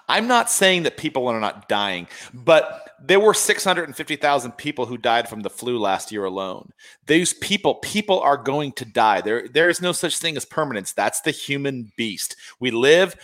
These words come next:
we, we have introduced diseases because of our lifestyle, and some of us are going to die. That I might be one of them. What we're saying, and what I think you're clearly saying, and hopefully I'm not speaking for you, is that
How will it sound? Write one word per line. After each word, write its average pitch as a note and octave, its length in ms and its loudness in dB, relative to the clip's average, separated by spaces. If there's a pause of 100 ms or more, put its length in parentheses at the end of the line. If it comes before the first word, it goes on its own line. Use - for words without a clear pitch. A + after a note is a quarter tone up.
(100)
we, B2 360 -2
we B2 120 -2
have A#2 180 2
introduced C3 460 -2
diseases B2+ 520 -4
because A2 300 -4
of F#2+ 100 -6
our F#2+ 100 2
lifestyle, G2+ 640 0 (200)
and B2+ 140 -8
some C3 240 -2
of A#2+ 60 -6
us B2 180 0
are A#2 40 -6
going G#2+ 260 -4
to G2 60 -8
die. D#2+ 240 -2 (100)
That D#2+ 160 -8 (260)
I G2 120 -2
might G#2 220 -6
be G#2 80 -8
one G2 160 -8
of F#2+ 120 -14
them. C#2+ 180 -16 (680)
What C#3+ 400 2
we're F3 240 8
saying, A2+ 540 0
and A2 100 -4
what G#2+ 120 4
I G#2 80 4
think A#2+ 320 -6
you're C3 140 0
clearly F#2 300 -6
saying, F#2+ 300 -6
and F#2+ 100 -10
hopefully G2 380 -6
I'm F2+ 140 -4
not F2 140 -8
speaking F#2+ 340 -12
for E2 180 -8
you, F2+ 160 -6
is F#2 220 -6
that G2 220 -2